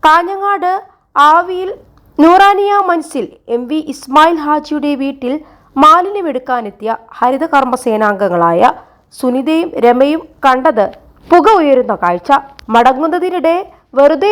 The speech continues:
ഒന്ന് തിരിഞ്ഞു നോക്കിയതാണ്. വീടിന്റെ മുകൾ നിലയിൽ നിന്നും പുക ഉയരുന്നു.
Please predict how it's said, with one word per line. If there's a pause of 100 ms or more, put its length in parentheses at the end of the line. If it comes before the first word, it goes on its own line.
(120)
ഒന്ന്
തിരിഞ്ഞു
നോക്കിയതാണ്. (760)
വീടിന്റെ (140)
മുകൾ
നിലയിൽ (100)
നിന്നും (140)
പുക (140)
ഉയരുന്നു.